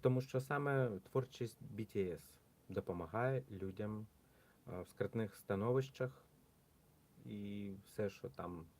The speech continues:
в голові відбувається зараз, а відбувається дуже багато і неприємного, саме в головах, у підлітків,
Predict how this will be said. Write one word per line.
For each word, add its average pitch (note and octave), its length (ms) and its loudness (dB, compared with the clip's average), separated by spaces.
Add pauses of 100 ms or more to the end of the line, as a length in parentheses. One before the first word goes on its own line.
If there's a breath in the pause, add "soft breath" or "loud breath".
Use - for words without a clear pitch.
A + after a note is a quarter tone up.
в F#2+ 60 -12
голові G2 500 2
відбувається G#2+ 720 2
зараз, F#2 420 0 (420 loud breath)
а A2+ 100 2
відбувається G#2 640 4
дуже F2 520 -2 (240)
багато F#2 680 0
і F2 300 -6
неприємного, F#2+ 960 0 (380)
саме C3 260 4
в G2+ 80 2
головах, G#2 560 0 (420 loud breath)
у D3+ 100 0
підлітків, B2+ 760 2